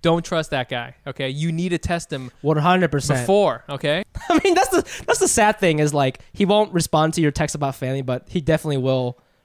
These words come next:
Speaker 2: respond to, like, a nude
Speaker 1: Mm.
Speaker 2: or something, you
Speaker 1: There's
Speaker 2: know?
Speaker 1: no, there, there are three things that he will text back to. One, D T F, okay? "Hey, you wanna just hook up and, like,
Speaker 2: Yeah.
Speaker 1: mess around?" One.
Speaker 2: Yeah.
Speaker 1: Two, "I just went to the, to the, uh, to the gynecologist and I have herpes." Three,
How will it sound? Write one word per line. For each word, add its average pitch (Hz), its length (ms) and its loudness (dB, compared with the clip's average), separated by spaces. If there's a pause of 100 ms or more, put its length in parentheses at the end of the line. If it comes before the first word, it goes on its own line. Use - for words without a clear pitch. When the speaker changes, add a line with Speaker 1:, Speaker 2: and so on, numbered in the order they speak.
(180)
Speaker 2:
respond 147 360 -2
to, 147 60 -4
like, 127 120 -4
a 123 60 -4
nude 120 320 0
Speaker 1:
Mm. 113 40 -4
Speaker 2:
or 117 40 -6
something, 113 280 -6
you 185 60 2
Speaker 1:
There's 202 220 0
Speaker 2:
know? - 80 -10
Speaker 1:
no, 156 160 2
there, 180 280 2
there 185 160 2
are 160 200 2
three 208 320 -2
things 139 480 -4
that 127 180 -2
he 139 140 -4
will 131 120 -4
text 123 320 -8
back 113 240 -10
to. 123 240 -18
One, 160 420 -2 (540)
D 170 160 -4
T 135 200 -8
F, - 240 -14 (140)
okay? 127 240 -4
"Hey, 143 120 -6
you 135 140 -6
wanna 135 160 -6
just 127 180 -10
hook 127 180 -8
up 127 140 -8
and, 120 140 -8
like, 127 80 -2
Speaker 2:
Yeah. 104 80 -4
Speaker 1:
mess 117 180 -10
around?" 120 300 -10 (120)
One. 131 200 -4
Speaker 2:
Yeah. 131 220 0 (340)
Speaker 1:
Two, 208 440 0 (280)
"I 143 40 -2
just 151 200 -6
went 165 140 -2
to 151 100 -2
the, 139 340 -2
to 147 140 -8
the, 135 240 -2
uh, 123 400 -2
to 139 160 -8
the 127 120 -4
gynecologist 131 600 -4
and 123 100 -6
I 117 60 -4
have 117 160 -6
herpes." - 480 -12 (400)
Three, 226 680 2